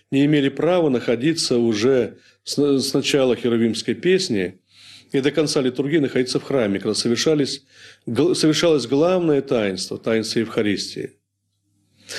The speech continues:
Сегодня это часто осталось каким-то таким напоминанием, и, к сожалению, мы не знаем, кто у нас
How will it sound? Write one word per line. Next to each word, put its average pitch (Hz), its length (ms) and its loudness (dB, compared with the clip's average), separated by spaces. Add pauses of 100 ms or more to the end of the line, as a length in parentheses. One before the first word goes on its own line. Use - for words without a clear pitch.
(380)
Сегодня 175 420 2
это 139 600 2
часто 113 760 2 (180)
осталось 123 400 0
каким-то 107 400 -4
таким 107 340 -2
напоминанием, 131 960 0 (480)
и, 113 200 0
к 110 80 -6
сожалению, 123 640 2
мы 113 100 0
не 120 100 2
знаем, 117 380 0
кто 139 300 0
у 110 80 2
нас - 500 -4